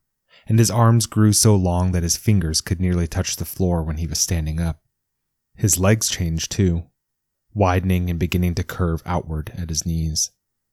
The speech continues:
Late at night, I could hear his bones creaking like a tree in a storm. My twin sister Becca said at first, "It's the change." She whispered it to me while we lay in our room,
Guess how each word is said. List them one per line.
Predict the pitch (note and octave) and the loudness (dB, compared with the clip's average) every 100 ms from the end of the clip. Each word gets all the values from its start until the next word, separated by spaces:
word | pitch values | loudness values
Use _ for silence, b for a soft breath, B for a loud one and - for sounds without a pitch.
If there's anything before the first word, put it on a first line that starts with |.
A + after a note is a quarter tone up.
| _ _ _ - | _ _ _ 0
Late | A2+ G2+ | 2 2
at | - | 0
night, | F#2+ G2 F#2 | -2 0 0
I | - | -2
could | - F2 | -6 -4
hear | - F#2 | 0 2
his | F2 E2+ | 2 0
bones | F#2 F#2 F2+ D#2+ | 0 2 2 -2
creaking | - - G#2 E2 D2 D#2 _ | -4 -4 -2 -4 -6 -8 _
like | - E2 | -12 -8
a | D#2 | -8
tree | - - E2+ | -6 -4 -2
in | D#2+ | -2
a | D#2+ | -4
storm. | - E2+ D#2+ D#2 D#2 - _ _ _ _ _ _ _ _ _ - | -4 -4 -2 -4 -6 -10 _ _ _ _ _ _ _ _ _ 0
My | A2+ | 2
twin | - B2+ G#2+ | 4 2 2
sister | - G2 G2 | 2 0 0
Becca | F2 F2+ - F2+ | 0 -2 0 0
said | - E2 | 0 -2
at | D#2 | -4
first, | - F2+ E2 - - - _ _ _ _ _ _ _ | -2 -2 0 -2 -4 -10 _ _ _ _ _ _ _
"It's | - - | -6 -4
the | A2 | -2
change." | - - A#2 A#2 F#2+ F#2+ - _ _ _ _ - | -4 -2 -2 -2 -4 -8 -16 _ _ _ _ -10
She | - | -6
whispered | F2 F2+ - E2+ D#2 | -2 -2 -2 -4 -6
it | - | -6
to | F#2+ | -4
me | E2 | -2
while | E2+ E2+ | -2 -2
we | E2+ | -2
lay | E2 E2 | -2 -2
in | D#2+ | -4
our | D#2 | -4
room, | E2 E2 D#2+ | -2 -2 -4